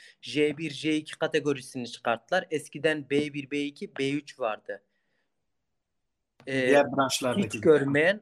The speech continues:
Speaker 1: az gören, çok fazla gören diye vardı. Şu an onu J bir, J iki yaptılar. Ee, şu an yurt dışında nasıl bir izlenim olacağını bilmiyorum pek.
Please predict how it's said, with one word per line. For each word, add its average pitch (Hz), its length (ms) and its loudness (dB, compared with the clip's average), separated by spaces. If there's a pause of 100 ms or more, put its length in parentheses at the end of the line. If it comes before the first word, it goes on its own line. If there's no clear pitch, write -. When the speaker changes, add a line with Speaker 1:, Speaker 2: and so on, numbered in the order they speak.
(120)
Speaker 1:
az 175 300 -2
gören, 185 460 -4
çok - 280 -10
fazla 151 520 -6 (140)
gören 113 340 -8 (880)
diye 131 220 -2
vardı. 117 380 -4
Şu 180 240 -8
an 180 200 -4
onu 160 200 -6
J 143 320 -2
bir, 139 100 -10
J 135 240 -4
iki 135 240 -8
yaptılar. 175 500 -2 (580)
Ee, 135 200 -2
şu 156 240 0
an 143 200 2
yurt 156 280 -8
dışında 147 400 0
nasıl 147 360 -6
bir 143 300 -2 (400)
izlenim 139 440 4
olacağını 127 540 2
bilmiyorum 180 560 0
pek. 196 380 -6